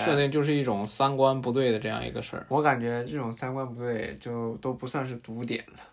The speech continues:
Speaker 2: 它也不是什么扣分项，
Speaker 1: 是。
Speaker 2: 它是致命伤。
Speaker 1: 对，所以，所以这本书被举报了之后就被封了。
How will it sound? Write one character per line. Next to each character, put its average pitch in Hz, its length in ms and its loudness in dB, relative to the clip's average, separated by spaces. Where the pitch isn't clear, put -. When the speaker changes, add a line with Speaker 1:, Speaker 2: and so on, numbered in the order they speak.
Speaker 2:
它 - 180 -10
也 117 60 -4
不 - 140 -10
是 135 100 -4
什 120 120 -6
么 113 80 -8
扣 - 240 2
分 123 160 -4
项， 120 320 -2
Speaker 1:
是。 113 320 -4
Speaker 2:
它 135 60 -8
是 147 160 0
致 160 320 0
命 147 240 6
伤。 147 500 0
Speaker 1:
对， 139 180 6
所 196 220 6
以， 143 260 6
所 220 180 6
以 226 60 10
这 240 140 6
本 156 140 8
书 202 380 10
被 196 220 8
举 143 180 -2
报 156 260 12
了 151 60 2
之 151 60 0
后 165 140 2
就 160 80 0
被 160 180 0
封 160 280 -2
了。 - 220 -8